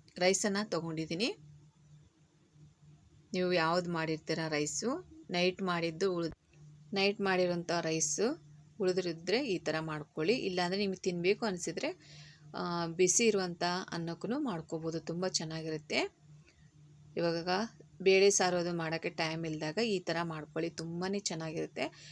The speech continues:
ಕರೆಕ್ಟಾಗಿ ಅದನ್ನು ಮಿಕ್ಸ್ ಮಾಡ್ಕೊತಾ ಇದ್ದೀನಿ. ಮೇಲೆ ಸ್ವಲ್ಪ ಕೊತ್ತಂಬರಿ ಹಾಕಿದರೆ ಪರ್ಫೆಕ್ಟಾಗಿ ಟೊಮೊಟೊ ಹಣ್ಣಿನ ಮಸಾಲ ಚಿತ್ರಾನ್ನ ರೆಡಿಯಾಗಿದೆ ನೋಡಿ.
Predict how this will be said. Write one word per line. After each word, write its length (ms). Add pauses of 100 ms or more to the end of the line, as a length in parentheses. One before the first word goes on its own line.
(280)
ಕರೆಕ್ಟಾಗಿ 520
ಅದನ್ನು 220 (160)
ಮಿಕ್ಸ್ 220
ಮಾಡ್ಕೊತಾ 420
ಇದ್ದೀನಿ. 320 (180)
ಮೇಲೆ 200
ಸ್ವಲ್ಪ 280 (120)
ಕೊತ್ತಂಬರಿ 440
ಹಾಕಿದರೆ 360 (840)
ಪರ್ಫೆಕ್ಟಾಗಿ 800 (460)
ಟೊಮೊಟೊ 360
ಹಣ್ಣಿನ 320
ಮಸಾಲ 340 (140)
ಚಿತ್ರಾನ್ನ 400 (540)
ರೆಡಿಯಾಗಿದೆ 760
ನೋಡಿ. 300